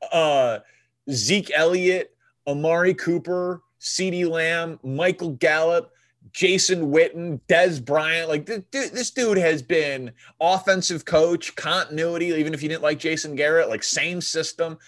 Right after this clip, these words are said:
He had every possible advantage. And until last year,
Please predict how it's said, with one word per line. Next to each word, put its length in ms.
He 220
had 500
every 1080
possible 680
advantage. 720
And 140
until 420
last 440
year, 380